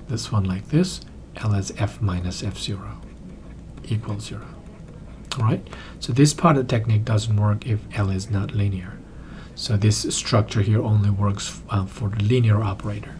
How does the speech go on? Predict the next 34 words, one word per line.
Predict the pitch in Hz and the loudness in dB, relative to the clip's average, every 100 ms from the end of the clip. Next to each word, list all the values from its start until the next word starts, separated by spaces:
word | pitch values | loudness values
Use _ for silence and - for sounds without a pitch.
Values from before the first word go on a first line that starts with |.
| - - - - - - - | -14 -16 -16 -16 -16 -6 2
Now | 113 | 4
what | 117 | 4
we're | 139 135 | 4 6
looking | 175 202 156 110 | 6 6 4 4
at | 101 101 | 4 2
here | 104 104 101 107 - - - 117 | 2 4 4 0 -4 -10 -4 -2
some | - 135 131 | 0 0 2
function | 143 131 117 117 104 | 2 2 2 4 4
who | 104 | 4
is | 110 - | 2 2
mapped | 107 98 - | 2 2 0
to | 104 | 0
zero, | 143 135 110 104 | 4 4 6 4
that's | 104 98 - | 0 0 0
exactly | 98 101 95 - 95 98 - - - | 0 0 0 -2 -4 -4 -10 -16 -8
the | |
definition | - 92 104 92 - | -4 -2 -2 -2 -4
of | 95 | -4
the | 98 | 2
kernel. | 185 185 127 131 - - - - - | 8 8 8 2 -4 -12 -14 -14 -8
So | - 107 104 - - - - | 0 2 2 -2 -12 -16 -8
since | - - 113 107 104 - - - - - - - - - - - - - - - - - - - - - - - - - - - | -2 0 4 4 4 2 0 -2 -12 -16 -16 -16 -16 -16 -16 -16 -16 -14 -14 -14 -16 -16 -16 -16 -16 -16 -16 -16 -16 -16 -14 0
this | 120 - - | 2 2 0
f | 127 107 117 | 0 0 2
minus | 127 196 180 - | 6 6 6 4
f | 107 | 0
zero | - - 101 110 | 0 2 4 4
inside | 104 101 104 95 | 4 2 2 2
that | 101 | 2
operator | 104 107 107 101 98 101 - | 2 2 4 4 4 0 0
is | 104 107 | 0 2
inside | 101 - 98 | 0 2 0
the | 98 | 0
kernel, | 98 185 180 127 131 | 2 6 6 6 0